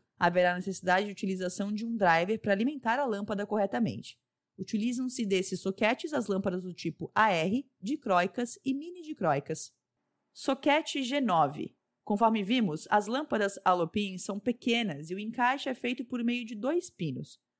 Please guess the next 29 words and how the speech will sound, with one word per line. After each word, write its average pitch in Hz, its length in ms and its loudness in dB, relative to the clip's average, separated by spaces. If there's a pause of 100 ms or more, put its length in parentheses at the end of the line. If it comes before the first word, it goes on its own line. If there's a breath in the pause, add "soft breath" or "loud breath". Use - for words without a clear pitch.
(140)
O 190 60 -4
tamanho 196 300 2
reduzido 202 420 0
permite 214 460 -2
o 202 40 0
uso 214 360 -8
em 220 40 -8
diferentes 214 440 -6
tipos 262 420 -8
de 240 80 -12
luminárias, 240 720 0 (220)
e 190 80 -6
para 190 160 0
que - 80 -10
sejam 180 280 -2
compatíveis 180 720 -2
com 175 140 -6
o 170 40 -6
tamanho 160 320 -2
das 160 200 -4
lâmpadas, 180 500 0 (180)
é - 60 -10
necessário 262 480 0
que - 60 -14
o 240 40 -8
soquete 240 380 -2
também 311 320 -8
seja 262 220 -10
reduzido, 233 520 -6